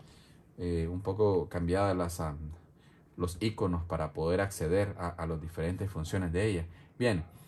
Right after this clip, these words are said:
aquí está. Vamos a, a ver aquí el dispositivo. Quiero ver cuántos,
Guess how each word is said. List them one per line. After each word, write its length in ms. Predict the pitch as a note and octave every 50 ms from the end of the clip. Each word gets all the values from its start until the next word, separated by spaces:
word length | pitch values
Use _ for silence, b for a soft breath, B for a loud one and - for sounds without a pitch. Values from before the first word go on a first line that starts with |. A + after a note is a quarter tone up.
| B B B B -
aquí 220 | F#2 F#2+ - A2+
está. 380 | G#2+ - - C#3+ C#3+ D3 D3 C3+
Vamos 360 | G#2+ G#2 A2 A#2 A#2 - B2
a, 420 | A#2 A2+ A2+ A2 G#2+ G#2 G2+ E2+
a 40 | D#2+
ver 160 | F#2 G#2+ A2+ A2
aquí 320 | G#2 G#2 - - D3+ C3
el 80 | A#2+ A2+
dispositivo. 680 | A#2 A2 - C3 - C3+ A#2+ - A#2 A#2 A#2+ B2 - -
Quiero 140 | - A2+ A2+
ver 160 | A#2 A#2 A#2
cuántos, 560 | - B2 B2 C3 C3+ - C3+ A#2 - - -